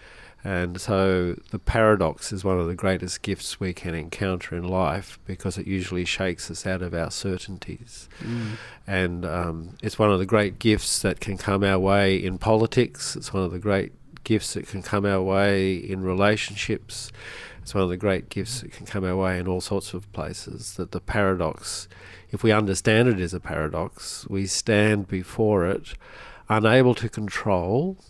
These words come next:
Speaker 1: having to be vulnerable, and understanding that there's a space between the two poles which looks quite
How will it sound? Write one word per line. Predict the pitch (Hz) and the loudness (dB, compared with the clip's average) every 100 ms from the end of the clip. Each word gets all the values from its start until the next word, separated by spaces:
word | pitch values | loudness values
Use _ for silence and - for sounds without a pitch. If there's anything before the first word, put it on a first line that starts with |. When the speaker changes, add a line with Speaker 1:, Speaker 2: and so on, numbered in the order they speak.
| - - - - - - - - | -20 -20 -20 -20 -20 -20 -16 0
Speaker 1:
having | 117 117 | 4 4
to | 117 | 4
be | 110 | 2
vulnerable, | 101 98 98 92 90 90 117 131 214 | 6 4 4 -2 -2 -4 -4 -6 -6
and | 95 95 95 95 98 - - - - | 0 2 2 0 -4 -8 -14 -16 -10
understanding | - 120 127 - 113 110 107 | 0 2 2 2 4 4 4
that | 101 95 | 2 -2
there's | 101 95 | -4 -2
a | 92 | -4
space | - - 120 143 143 | -4 0 4 4 2
between | - 120 - 127 117 | -2 -4 2 2 4
the | 107 | 0
two | - 120 | -2 -4
poles | 110 - 113 95 92 120 170 208 - - - - - - - - - | -4 -2 2 2 2 0 2 -2 -6 -14 -16 -20 -18 -18 -18 -20 -4
which | 107 98 - - - - - - - | -2 0 -2 -6 -8 -20 -20 -20 2
looks | 120 147 - | 2 4 2
quite | - 131 120 | 4 6 4